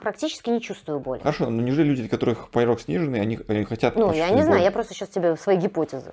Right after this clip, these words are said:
Speaker 2: Мгм.
Speaker 1: говорю, да, и, допустим, им не хватает вот этих эмоций, они идут.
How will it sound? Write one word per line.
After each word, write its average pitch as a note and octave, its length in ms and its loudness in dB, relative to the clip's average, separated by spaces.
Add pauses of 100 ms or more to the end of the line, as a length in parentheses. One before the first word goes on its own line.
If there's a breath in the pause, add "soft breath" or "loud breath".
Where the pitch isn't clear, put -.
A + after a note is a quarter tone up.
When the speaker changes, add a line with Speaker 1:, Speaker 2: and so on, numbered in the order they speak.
Speaker 2:
Мгм. D3 300 -14
Speaker 1:
говорю, C#3+ 320 0
да, G#3 180 6
и, A#3+ 120 6
допустим, C4+ 760 6 (220 loud breath)
им B3 180 6
не B3 60 4
хватает A#3 640 2
вот E3 160 -6
этих F3 260 -8
эмоций, D4 320 -2
они A3 140 -2
идут. - 180 -10